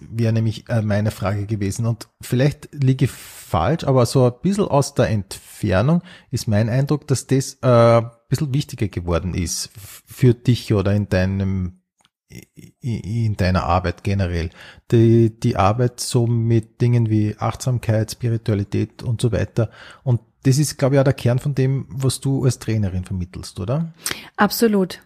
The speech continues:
Speaker 2: Also ich
Speaker 1: Mhm.
Speaker 2: hab die, nennen wir es mal die Auszeit, aha, aha,
Speaker 1: Ja,
Speaker 2: die
Speaker 1: ja,
Speaker 2: Auszeit,
Speaker 1: ja.
Speaker 2: die uns da alle ereilt hat,
Speaker 1: Ja.
Speaker 2: äh, im letzten Jahr, die habe ich optimal für mich genutzt und habe
Speaker 1: Mhm.
Speaker 2: eine Achtsamkeitstrainerausbildung gemacht.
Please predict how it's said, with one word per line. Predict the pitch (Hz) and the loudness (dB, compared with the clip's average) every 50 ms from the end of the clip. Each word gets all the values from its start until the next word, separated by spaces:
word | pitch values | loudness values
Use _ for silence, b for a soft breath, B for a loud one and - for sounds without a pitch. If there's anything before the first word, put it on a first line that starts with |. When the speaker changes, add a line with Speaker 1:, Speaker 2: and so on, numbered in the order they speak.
| - _ | -8 _
Speaker 2:
Also | 190 156 127 202 | 0 2 2 2
ich | 147 160 | 2 2
Speaker 1:
Mhm. | |
Speaker 2:
hab | 156 - - - | 0 -2 -4 -6
die, | - 208 208 202 202 196 196 190 185 190 - _ | -4 -2 -2 0 0 0 0 0 -2 -4 -10 _
nennen | - 190 196 190 208 269 262 196 | -4 0 2 4 4 4 4 2
wir | 190 | 2
es | 180 - | 0 0
mal | 180 170 156 | 0 -2 0
die | 175 170 - - | -2 -4 -6 -6
Auszeit, | 135 143 151 156 - - - - 220 214 220 226 220 - | -6 -6 -6 -6 -8 -10 -10 -6 -2 -2 -2 -2 -4 -6
aha, | - 202 240 233 226 269 269 208 196 214 269 | -6 -4 -4 -4 -2 -2 -2 -2 -2 -2 -2
aha, | 262 | 0
Speaker 1:
Ja, | 254 131 123 131 185 247 262 247 | 2 2 2 2 2 0 0 0
Speaker 2:
die | 226 127 135 | 2 2 2
Speaker 1:
ja, | - - 156 170 | 2 4 2 2
Speaker 2:
Auszeit, | 208 220 - - 226 226 202 185 185 - - | 2 0 -2 0 2 4 4 2 0 -2 -4
Speaker 1:
ja. | 226 214 | -2 0
Speaker 2:
die | 208 | 0
uns | 196 214 202 - - | 0 0 -2 -2 0
da | 226 185 156 | 2 2 4
alle | 170 196 208 | 4 2 2
ereilt | 190 - 175 180 - - 175 175 175 208 220 - 202 | 2 2 2 2 2 2 2 2 2 2 0 0 0
hat, | 208 214 220 233 | 2 2 2 2
Speaker 1:
Ja. | 131 120 110 113 131 | 0 0 2 2 2
Speaker 2:
äh, | 156 - - - - | 0 -2 -6 -12 -12
im | 170 180 180 | -10 -6 -2
letzten | 180 180 175 - - 208 | -2 -2 -2 -2 -2 0
Jahr, | 185 165 156 156 170 214 B B B B B B B - | 0 2 2 2 2 0 B B B B B B B 0
die | 196 196 | 2 4
habe | 190 190 196 | 4 4 2
ich | 190 - - | 0 -2 -4
optimal | 151 - - 180 170 165 156 151 165 | -4 -2 -2 0 0 2 2 0 0
für | - - 175 | 0 -2 0
mich | 170 165 - - | 0 0 -2 0
genutzt | - 180 180 208 240 - - | 0 0 0 0 -2 -2 0
und | 247 233 208 | 0 2 4
habe | - 196 196 202 | 4 4 4 4
Speaker 1:
Mhm. | - 190 | 4 4
Speaker 2:
eine | 190 - - | 2 2 0
Achtsamkeitstrainerausbildung | 190 190 - - 214 185 - 170 156 - - - - 156 156 156 151 - - 147 151 - - 175 175 175 170 165 | -2 -4 -2 -2 -2 0 0 -2 -4 -4 -8 -6 -2 -2 0 0 -2 -2 -6 -8 -10 -8 -6 -4 -2 -2 -2 -2
gemacht. | 170 170 165 160 185 233 - - _ - | -2 -2 -2 -2 -4 -4 -8 -12 _ -20